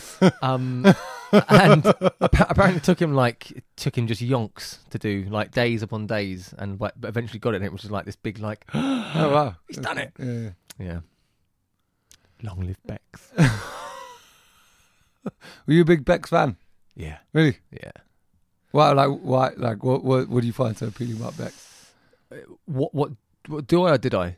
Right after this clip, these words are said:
Speaker 1: What do, do or did or do?
Speaker 2: Um, what did I? I just, that,
Speaker 1: Like
Speaker 2: that
Speaker 1: playing as a, as a player.
Speaker 2: that right foot.
Speaker 1: Yeah, yeah.
Speaker 2: The right foot was just beautiful. It's just, it was just a, it was just a, it's just a thing of beauty, wasn't it,
Speaker 1: Mm-hmm.
Speaker 2: really? Just could ping a ball in from anywhere and it generally hit someone's head and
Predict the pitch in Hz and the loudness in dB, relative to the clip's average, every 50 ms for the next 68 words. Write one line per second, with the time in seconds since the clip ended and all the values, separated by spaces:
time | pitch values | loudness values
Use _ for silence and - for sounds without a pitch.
0 | - - 135 139 120 107 135 135 135 - 110 127 135 139 139 131 123 117 104 123 | -6 -2 -2 -2 0 0 2 2 2 0 0 2 2 2 2 2 0 -2 -2 -4
1 | 120 117 - - 117 113 107 95 110 123 120 - - - 110 127 117 113 110 110 | -4 -4 -6 -8 -8 -8 -10 -10 -10 -10 -10 -10 -10 -6 -2 2 2 4 4 2
2 | 110 107 107 107 107 - - 143 117 135 139 - _ _ - 147 143 - 104 95 | 2 0 -2 -4 -4 -6 -8 -8 -6 -6 -6 -8 _ _ -8 -6 -4 -2 -2 -2
3 | 85 85 - - - 143 - - 165 - - _ _ _ - 165 165 - 156 160 | -2 -4 -6 -8 -8 -8 -6 -8 -8 -10 -10 _ _ _ -8 -6 0 2 2 2
4 | 147 - - 185 202 190 170 139 123 113 113 - 135 120 143 156 - 135 120 131 | 4 4 4 4 6 6 6 4 2 0 -4 -4 -2 -2 0 0 0 0 -2 -2
5 | - - 170 170 147 123 107 104 - _ _ - - - 123 123 123 123 117 - | -2 0 2 2 2 2 0 -4 -8 _ _ -14 -12 -8 -4 -4 -4 -6 -6 -8
6 | - 135 127 - _ _ _ _ _ _ _ _ _ _ - 131 131 131 127 127 | -8 -8 -8 -8 _ _ _ _ _ _ _ _ _ _ -2 2 4 4 4 4
7 | 123 - 208 202 - 120 110 90 - - 104 110 120 117 98 - - - 113 107 | 0 -4 -10 -12 -10 -8 -8 -8 -8 -8 -6 -6 -6 -6 -6 -8 -8 -8 -8 -12
8 | - _ - - 120 123 131 113 113 - - 87 90 98 101 - 127 101 - - | -12 _ -10 -8 -6 -4 -4 -6 -8 -10 -8 -6 -6 -6 -6 -8 -10 -12 -12 -12
9 | 90 87 107 107 - 120 - - 113 98 - _ _ - - - - 113 - - | -12 -10 -10 -10 -10 -12 -10 -8 -10 -10 -10 _ _ -20 -20 -18 -18 -18 -18 -18
10 | 127 - - 113 95 _ _ _ _ _ _ _ _ _ _ _ _ _ _ _ | -18 -12 -12 -12 -12 _ _ _ _ _ _ _ _ _ _ _ _ _ _ _
11 | _ _ _ - - 170 120 - - 117 107 - - 156 170 165 139 120 120 113 | _ _ _ -18 -16 -16 -14 -12 -8 -8 -8 -6 -6 -6 -6 -4 -4 -4 -2 -2
12 | 113 117 120 131 151 160 165 160 151 _ _ - 151 139 - - - - 165 160 | -2 -4 -4 -4 -6 -8 -8 -10 -12 _ _ -16 -16 -14 -8 0 0 2 2 2
13 | 147 127 170 160 160 156 151 143 - 151 151 156 156 151 156 160 160 160 156 139 | 0 0 0 0 2 0 0 -2 -4 -4 -4 -4 -2 -2 -2 -2 -4 -4 -4 -6
14 | 135 117 117 - 151 143 139 135 135 135 139 135 - 135 135 131 123 131 131 131 | -8 -8 -6 -4 -4 -2 -2 -2 -2 -4 -4 -6 -8 -8 -8 -6 -6 -6 -8 -8
15 | - 135 127 120 117 117 117 - - - | -10 -12 -12 -10 -12 -12 -14 -14 -16 -18